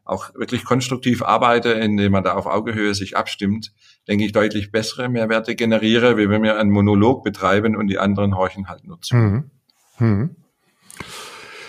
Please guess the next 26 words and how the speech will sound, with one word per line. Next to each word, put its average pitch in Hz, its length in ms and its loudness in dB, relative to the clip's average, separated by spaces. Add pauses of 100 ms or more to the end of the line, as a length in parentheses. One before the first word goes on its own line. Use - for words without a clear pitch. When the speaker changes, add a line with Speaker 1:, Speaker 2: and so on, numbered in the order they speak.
(300)
Speaker 2:
Ich, - 520 0
äh, 127 320 6
schaue 131 340 2
noch 160 240 2
mal 139 360 4
auf 127 300 -2
ein 120 320 4 (220)
weiteres 123 720 -2
Thema. 131 640 2
Vielleicht, 120 500 -4
ähm, 113 1000 0
wir 117 140 0
haben 127 140 2
ja 120 100 0
ganz 117 260 -4
zu - 80 -10
Beginn 120 260 -4
des 139 160 -2
Gesprächs 120 520 0
über 113 220 -2
die, 107 500 -2
über 107 280 -4
das 107 180 -4
Thema 113 500 0 (280)
gesprochen, - 600 -2
Plattformen. 147 920 -2